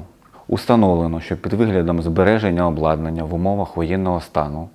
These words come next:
спільниками демонтовано понад тисячу сто сорок водонагрівачів, які зберігалися на туп-, на пунктах теплової регуляції в місті Кривий Ріг,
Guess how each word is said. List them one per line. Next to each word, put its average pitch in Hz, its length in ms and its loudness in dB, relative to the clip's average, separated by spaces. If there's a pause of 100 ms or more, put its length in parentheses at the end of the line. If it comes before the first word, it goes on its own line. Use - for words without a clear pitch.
(100)
спільниками 85 720 -2
демонтовано 82 880 -2
понад 90 340 -4
тисячу - 360 -6
сто - 160 -12
сорок 85 340 -4
водонагрівачів, 82 880 -4 (320)
які 95 380 2 (120)
зберігалися 85 680 0
на 80 120 -4
туп-, 90 220 -12
на 78 120 -2
пунктах - 440 -6
теплової 85 520 -2
регуляції 80 680 -2
в - 20 -6
місті 87 320 -6
Кривий 82 320 0
Ріг, 95 300 -8